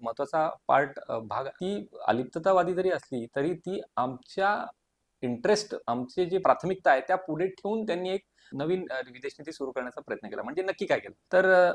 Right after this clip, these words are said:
अ, छोटे छोटे उदाहरणं आपल्याला, छोटे म्हणजे काही उदाहरणं आपल्याला सांगता येतील त्याच्यामध्ये की आपण आता, अ,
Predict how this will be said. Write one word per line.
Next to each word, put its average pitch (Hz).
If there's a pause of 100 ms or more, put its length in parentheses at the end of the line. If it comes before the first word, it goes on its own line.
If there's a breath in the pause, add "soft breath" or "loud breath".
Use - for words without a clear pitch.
अ, 156 (320)
छोटे 202
छोटे 165
उदाहरणं 131
आपल्याला, 120
छोटे 135
म्हणजे 160
काही 160
उदाहरणं 160
आपल्याला 117
सांगता 101
येतील 101
त्याच्यामध्ये 101
की 135 (360 soft breath)
आपण 147
आता, 160
अ, 135